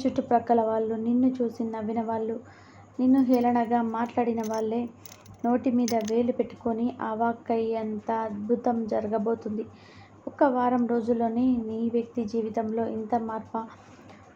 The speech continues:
అసలు ఇంత కోటీశ్వరుడు, ఇంత ధనవంతుడు ఎలా అయ్యాడు?" అంటూ ప్రతి ఒక్కరూ కూడా గుసగుసలు మాట్లాడుకుని చెవులు కొరుక్కునే సమయం ఆసన్నమైంది. ప్రతి ఒక్కరికి కూడా నువ్వంటే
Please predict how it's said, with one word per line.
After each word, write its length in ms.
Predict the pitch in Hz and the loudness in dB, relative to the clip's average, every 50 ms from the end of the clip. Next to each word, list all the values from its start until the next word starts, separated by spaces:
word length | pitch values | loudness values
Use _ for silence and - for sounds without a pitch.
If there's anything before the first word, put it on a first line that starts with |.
| - - | -2 0
అసలు 280 | - - - 294 269 262 | 0 2 4 4 6 6
ఇంత 300 | 254 247 240 233 233 277 | 4 4 2 2 2 2
కోటీశ్వరుడు, 580 | 262 262 262 254 254 247 254 - 262 254 254 247 | 2 4 4 4 4 2 0 2 0 2 2 2
ఇంత 280 | 240 233 233 233 - 254 | 2 2 2 2 2 0
ధనవంతుడు 680 | 240 - 240 226 233 226 233 233 226 214 247 233 240 | 2 2 2 2 2 0 0 0 0 0 0 0 2
ఎలా 280 | 240 226 226 220 233 233 | 2 2 2 0 0 0
అయ్యాడు?" 500 | 233 220 220 220 220 226 226 220 214 - - - - - - - - - - - | 0 0 0 0 0 0 0 -2 -2 -4 -8 -12 -20 -20 -20 -20 -20 -16 -6 -2
అంటూ 240 | 233 247 214 262 294 320 | 0 0 2 2 2 2
ప్రతి 380 | 311 - - 240 233 233 - 285 | 0 -2 -4 -4 -2 0 2 2
ఒక్కరూ 400 | 254 254 254 254 - 262 254 240 | 4 2 2 2 2 2 2 2
కూడా 340 | 240 240 233 233 220 226 247 277 262 - - - - - - - - - | 2 0 0 2 2 2 2 0 -2 -4 -10 -20 -20 -20 -20 -20 -20 -10
గుసగుసలు 640 | - - 254 - 277 262 262 254 247 - 254 240 247 | -4 -2 0 2 2 2 2 0 0 0 0 0 0
మాట్లాడుకుని 720 | 226 226 226 226 233 226 - 240 233 233 220 233 240 240 | -2 -2 -2 -2 -2 0 0 0 0 0 0 -2 -2 -2
చెవులు 380 | 233 - - 247 220 226 233 233 | -2 -2 -4 -2 -2 -2 -2 -4
కొరుక్కునే 520 | 233 - 240 233 226 233 - 247 226 233 | -2 -2 -2 -2 -2 -2 -2 -2 -2 -2
సమయం 480 | 226 - 233 220 226 226 233 233 233 226 | -4 -4 -4 -4 -4 -4 -4 -4 -4 -4
ఆసన్నమైంది. 720 | 220 220 214 - 220 220 220 220 220 220 220 214 208 - - - - - - - - - - - - | -4 -6 -4 -4 -4 -4 -4 -4 -4 -4 -4 -4 -4 -6 -8 -14 -20 -20 -20 -20 -20 -20 -20 -20 -8
ప్రతి 280 | - - 254 254 277 294 | -2 0 0 2 2 4
ఒక్కరికి 480 | 269 262 262 262 269 254 254 - - 240 | 4 4 2 2 0 0 0 0 -4 -2
కూడా 300 | 247 240 226 220 240 277 311 - - - - - | 0 0 2 2 2 0 0 -2 -6 -14 -10 -6
నువ్వంటే 460 | 233 226 214 220 226 226 226 - 254 | -6 -4 -2 -2 -2 -2 0 0 0